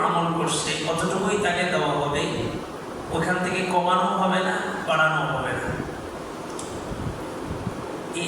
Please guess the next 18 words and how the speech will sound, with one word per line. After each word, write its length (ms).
আয়াতটা 420
খুবই 260
ভয়াবহ 480
একটা 240
আয়াত। 300
আর 100
নাজিল 400
হওয়ার 260
যে 160
প্রেক্ষাপট, 540
যে 80
সিচুয়েশন, 520
ওইটা 260
আরো 120
ভয়াবহ। 380
কোরআনের 500
সর্বশেষ 540
আয়াত 200